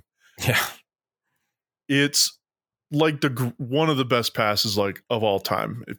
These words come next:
Speaker 2: you haven't seen it, don't remember it, go watch a highlight. It's incredible. And, like, that's the kind of pass we're getting from Savarino.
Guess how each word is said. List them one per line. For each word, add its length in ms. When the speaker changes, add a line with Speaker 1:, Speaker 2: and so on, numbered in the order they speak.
Speaker 2:
you 160
haven't 460
seen 280
it, 160
don't 200
remember 400
it, 120
go 140
watch 280
a 80
highlight. 520
It's 200
incredible. 680
And, 160
like, 160
that's 260
the 100
kind 220
of 60
pass 340
we're 100
getting 240
from 180
Savarino. 560